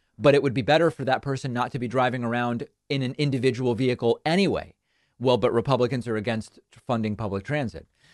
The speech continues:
Uh, the material intensity and the waste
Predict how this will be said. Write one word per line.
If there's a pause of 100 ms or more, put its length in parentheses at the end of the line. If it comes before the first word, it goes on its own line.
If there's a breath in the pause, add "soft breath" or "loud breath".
(220 soft breath)
Uh,
the
material
intensity (100)
and
the
waste